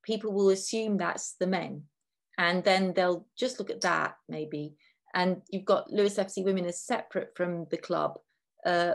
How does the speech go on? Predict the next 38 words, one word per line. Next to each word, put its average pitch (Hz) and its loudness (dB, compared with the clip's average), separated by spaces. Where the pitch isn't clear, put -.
which, - 0
which 202 0
is 202 -2
not 214 0
equality 185 0
and 160 0
it's 156 -4
not 180 0
respectful. - -6
So 202 6
we 233 2
have 247 -2
those 208 0
two 247 -4
handles 214 -4
so 196 2
that 190 0
people 202 -6
can 185 -2
see 208 -4
them 202 0
equally, - -6
really. 156 -2
And 220 -2
that's 294 0
something, 233 -2
we 208 -4
do 226 0
it 196 2
on 185 -2
Instagram, 196 -2
we 175 -4
do 175 -2
it - -4
on 190 -10
Facebook. 247 -4
That's 254 2
something 262 -2